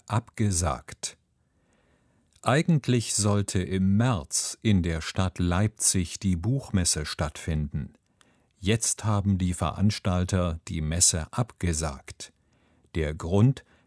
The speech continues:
sind die vielen Corona-Fälle. Es ist damit schon das dritte Jahr ohne Buchmesse. Viele Bücherfreunde und Fachleute sind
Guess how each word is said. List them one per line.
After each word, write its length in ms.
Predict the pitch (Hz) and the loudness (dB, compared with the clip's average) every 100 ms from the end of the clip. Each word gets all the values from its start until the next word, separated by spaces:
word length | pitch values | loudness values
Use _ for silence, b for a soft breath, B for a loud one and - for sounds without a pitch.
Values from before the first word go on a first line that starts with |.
| b | b
sind 500 | 95 107 113 - - | 2 4 4 2 -2
die 140 | 98 | -2
vielen 540 | 87 - 135 123 110 107 | -2 -2 0 2 4 4
Corona-Fälle. 1040 | 107 101 120 135 107 80 - 82 71 - _ _ b b b b b b b | 2 0 0 2 2 0 -2 -4 -4 -8 _ _ b b b b b b b
Es 200 | - 110 | -2 0
ist 340 | - - - - | 0 -2 -2 0
damit 400 | 90 87 110 - | 0 2 0 -2
schon 360 | - 92 90 | -2 2 2
das 320 | 92 131 - - | 0 0 0 0
dritte 340 | 107 110 104 | 0 2 2
Jahr 520 | 95 90 82 80 76 - | 0 0 -2 -2 -6 -2
ohne 500 | 104 95 87 82 76 | 2 4 4 2 0
Buchmesse. 920 | 76 92 82 - 82 - - 78 - _ _ _ _ _ _ b b b b b b | 0 0 -2 -4 -2 0 0 -2 -8 _ _ _ _ _ _ b b b b b b
Viele 480 | - 170 180 147 131 | -4 2 4 6 4
Bücherfreunde 1300 | 107 147 170 - 117 101 - 104 107 110 104 92 92 | 2 0 0 0 0 0 -2 2 6 6 6 2 0
und 260 | 95 95 | 0 0
Fachleute 1000 | - - 127 - 104 98 92 - 90 80 _ _ - | -2 -6 -6 -4 -2 0 0 0 -2 -2 _ _ -6
sind 540 | 90 95 95 80 - | 0 2 2 0 -4